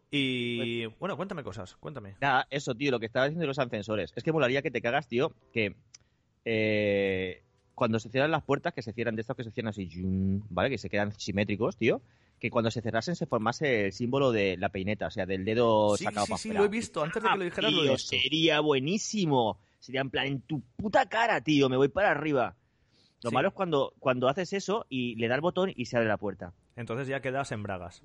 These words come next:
Speaker 2: Mm, tío, sí. El tema de los ascensores nos gusta, ¿eh? Estamos ahí metiendo caña a los ascensores. Llevamos varios capítulos en el que el ascensor es protagonista.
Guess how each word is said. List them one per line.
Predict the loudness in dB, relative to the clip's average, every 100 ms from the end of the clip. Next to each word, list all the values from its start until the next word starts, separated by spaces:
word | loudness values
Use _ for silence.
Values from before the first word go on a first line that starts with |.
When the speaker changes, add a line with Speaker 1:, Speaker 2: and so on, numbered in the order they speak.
| -12
Speaker 2:
Mm, | -10 -6 -2 2 2 2 2 2 2 2 0 -4 -4
tío, | -2 -2
sí. | -4 -8 -10 _ _ _ -8
El | 0
tema | 4
de | 4
los |
ascensores | 4 2 4 2 4
nos | 0
gusta, | 0 -2 2 4
¿eh? | 4 0
Estamos | -2 -4 0
ahí | 2 2 2 0 0
metiendo | -2 0 0 0
caña | 0 0 0
a |
los | 0 0
ascensores. | -2 -2 0 0
Llevamos | 2 2 0 0 -14 -20 _ 0
varios | 2 2
capítulos | 0 -2 -2 -2
en | -2
el | -4
que | -4
el |
ascensor | -4 -4 -4
es | -4
protagonista. | -4 -4 -4 -6 -8